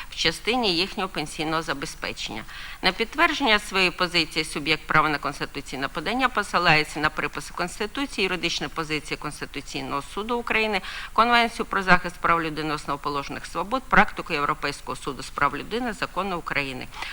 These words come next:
Аргументацію про неконституційність оспорюваних приписів, е, зазначених,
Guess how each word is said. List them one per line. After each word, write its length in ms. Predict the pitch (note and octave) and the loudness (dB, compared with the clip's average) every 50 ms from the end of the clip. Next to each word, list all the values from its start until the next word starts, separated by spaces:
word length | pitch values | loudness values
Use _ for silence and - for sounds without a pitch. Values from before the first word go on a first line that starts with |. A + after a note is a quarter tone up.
| - - - | -6 0 4
Аргументацію 760 | - - G3+ G3 A3+ A3 A3+ A#3 - - C4 B3+ - C4 G#3+ | 4 4 4 4 2 2 2 4 6 6 4 4 4 -2 -4
про 180 | - - A#3 A#3 | 0 0 2 2
неконституційність 1040 | A3+ A3 - B3+ A3+ - - A3+ - - A#3+ - - D4+ D4 E4 D4 G#3+ - - - | 2 2 2 2 0 2 0 -6 -4 -6 -8 -6 -2 0 2 2 2 0 0 0 -2
оспорюваних 680 | - F3+ - - - E3+ E3+ E3+ D#3 D#3+ D#3+ D3 D3 D3+ - - - - - - - - | -2 -2 -2 -2 0 2 2 2 2 0 2 0 -2 -4 -6 -10 -10 -10 -10 -10 -2 6
приписів, 600 | - G#3 G3 F3+ - D#3 D#3 - - - D3+ C#3 - - - - - - - - - | 10 10 12 10 10 4 0 -2 -2 -2 -4 -4 -4 -6 -14 -14 -14 -14 -10 -4 0
е, 260 | - D3 D3 D3 D3 D3 | 2 4 4 4 4 4
зазначених, 760 | - E3+ D3+ - E3 D#3 D3 D3 - - E3 D3 C#3+ C#3+ - | 4 2 4 8 10 10 10 10 8 4 2 0 0 -2 -4